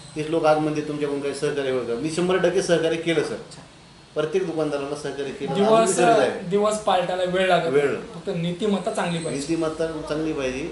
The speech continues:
Speaker 1: आणि कष्ट करण्याची ताकद पाहिजे,
Speaker 2: राजेशजी,
Speaker 1: विश्वास संपादन केलं
Speaker 2: एक
Speaker 1: पाहिजे.
Speaker 2: विचारावंसं वाटतं की या यशाचं श्रेय
Speaker 1: हम्म.
Speaker 2: इथपर्यंत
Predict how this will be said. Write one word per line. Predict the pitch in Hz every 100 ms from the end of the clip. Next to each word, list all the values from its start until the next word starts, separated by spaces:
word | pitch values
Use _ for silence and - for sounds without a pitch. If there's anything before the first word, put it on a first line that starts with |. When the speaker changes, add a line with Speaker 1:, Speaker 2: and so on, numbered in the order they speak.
| 143
Speaker 1:
आणि | 139
कष्ट | 151 151
करण्याची | 151 147 139 143
ताकद | 139 139 156
पाहिजे, | 135 120 135
Speaker 2:
राजेशजी, | 196 190 190 208
Speaker 1:
विश्वास | 160 151
संपादन | 160 143 143 143
केलं | 135
Speaker 2:
एक | 135
Speaker 1:
पाहिजे. | -
Speaker 2:
विचारावंसं | 202 214 220 214
वाटतं | 202 -
की | 196 196
या | 202 202 196 185
यशाचं | 180 180 202 196 196
श्रेय | 196 196 190 165
Speaker 1:
हम्म. | - - - 120
Speaker 2:
इथपर्यंत | 170 - 185 180 165